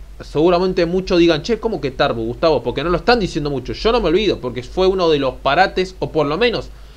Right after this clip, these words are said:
e información que tenía cuando yo llevé adelante, eh, de poder por lo menos destinar, eh, holdear B T C. ¿Se entiende a lo que voy? Entonces, esto es un panorama importante porque habla de una actualización, de una mejora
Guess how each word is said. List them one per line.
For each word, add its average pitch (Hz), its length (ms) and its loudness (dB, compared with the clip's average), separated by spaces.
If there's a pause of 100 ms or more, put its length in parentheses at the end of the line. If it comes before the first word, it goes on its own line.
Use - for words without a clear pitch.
(140)
e 151 100 -2
información 156 600 -2
que 185 100 0
tenía 175 360 -2
cuando 139 240 -4
yo 180 100 -6
llevé 170 220 2
adelante, 175 520 2 (240)
eh, 127 680 2
de 135 80 -2
poder 135 260 2
por 151 140 -2
lo 135 60 -4
menos 156 180 0
destinar, 135 520 0 (280)
eh, 107 540 2
holdear 127 340 0
B 123 100 -2
T - 80 -8
C. 180 220 0 (160)
¿Se 113 80 -8
entiende 175 280 0
a 151 40 4
lo 139 80 2
que 156 60 0
voy? 226 180 6 (160)
Entonces, 147 520 -2
esto 226 220 -2
es - 140 -8
un 202 260 -8 (220)
panorama 190 260 0
importante 190 460 0
porque 147 260 -4
habla 180 180 4
de 170 60 4
una 202 220 -2
actualización, 165 760 -2
de 165 60 -4
una 190 160 -2
mejora 202 460 -2